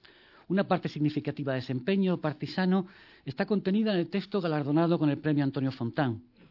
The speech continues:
un artículo de radical actualidad cargado de pedagogía democrática contra el desafío secesionista. Español por propia voluntad, por solidaridad emocional e histórica con su propia cultura,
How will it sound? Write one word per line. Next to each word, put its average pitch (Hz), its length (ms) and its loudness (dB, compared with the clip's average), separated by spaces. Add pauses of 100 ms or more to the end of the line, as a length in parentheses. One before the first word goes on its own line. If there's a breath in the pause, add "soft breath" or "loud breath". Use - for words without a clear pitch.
(360 soft breath)
un 147 120 0
artículo 190 460 2
de 151 80 2
radical 143 360 0
actualidad 156 560 0
cargado 151 380 -2
de 143 100 -2
pedagogía 127 480 -6
democrática 127 680 -8
contra 117 260 -8
el 101 60 -8
desafío 110 540 -6
secesionista. - 680 -14 (840 soft breath)
Español 160 400 2
por 165 120 -2
propia 151 240 -2
voluntad, 127 540 0
por 131 120 -6
solidaridad 123 540 -2
emocional 156 500 2
e 131 40 -2
histórica 123 480 -6
con 113 100 -8
su - 100 -14
propia 117 260 -8
cultura, 143 500 -4